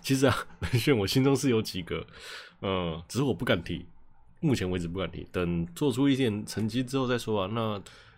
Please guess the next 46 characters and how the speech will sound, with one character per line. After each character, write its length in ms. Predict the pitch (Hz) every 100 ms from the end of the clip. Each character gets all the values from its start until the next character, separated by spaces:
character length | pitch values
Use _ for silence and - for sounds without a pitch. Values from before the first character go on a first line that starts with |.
| _ _ _
嗯， 200 | 90 76 - -
我 80 | 85
的 60 |
朋 100 | 90
友 140 | 110 92
真 120 | 101
的 60 | 95
是 120 | 95
对 160 | 85
我 180 | 107 82
都 220 | 73 107
很 160 | 90 87
好 200 | 98 85
呢。 120 | 85 - - - - -
对， 180 | 87 82 -
那 200 | 123 117 - - -
有 160 | - 95
他 140 | 127
们 160 | 139 113
的 100 | 101
指 220 | - 85
教 280 | - 110 87
和 140 | - 107
改 160 | 85 76
正， 260 | - 92 92
那 340 | 101 95 92 - -
基 140 | - 147
本 120 | 113
上， 440 | 98 120 110 98 95 - - _ -
嗯， 240 | 82 78 - _ _ _ _ _ _ _ _ _ _
观 140 | - 113
看 160 | 120
数 120 | 101 113
量 140 | 104
是 80 | 90
真-， 240 | 95 101 - -
观 160 | 135
看 160 | 135 139
数 200 | 104 107
是 40 |
真 200 | 95 95
的 80 | 90
上 200 | 85 87
升 240 | - 87 85
了。 80 | - - - - - - - - - -
好， 260 | - 113